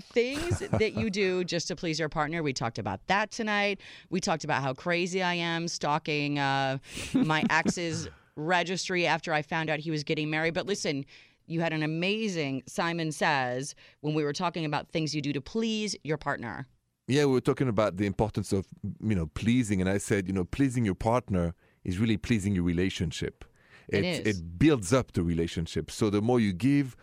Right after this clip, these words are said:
Speaker 2: the more you build. The
Speaker 1: Yes.
Speaker 2: more you share, the more the tree of love grows. And that's the point of pleasing your partner is pleasing your relationship.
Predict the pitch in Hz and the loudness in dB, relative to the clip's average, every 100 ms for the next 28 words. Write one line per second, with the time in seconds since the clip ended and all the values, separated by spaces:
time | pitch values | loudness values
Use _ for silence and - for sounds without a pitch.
0 | - 117 104 107 104 92 73 90 71 - | -8 -2 0 2 2 0 0 -2 -2 -10
1 | - - - - 131 113 107 92 - 151 | -20 -20 -10 -2 2 4 4 2 0 2
2 | 147 123 123 - - 101 101 104 95 85 | 4 4 0 -4 -8 -4 0 0 0 0
3 | 113 95 85 95 78 90 92 80 78 - | 0 2 2 2 2 0 2 2 -2 -10
4 | - - - 98 82 120 123 - - - | -20 -12 -4 -2 0 0 0 -4 -12 -14
5 | _ _ _ - 92 - 101 87 90 80 | _ _ _ -6 -2 0 0 2 0 -2
6 | - - 107 92 92 85 104 107 107 101 | -6 -4 0 2 0 2 2 2 2 2
7 | 101 95 - 92 82 80 78 78 78 78 | 2 -4 -2 -2 0 0 0 0 -2 -6
8 | - - | -8 -10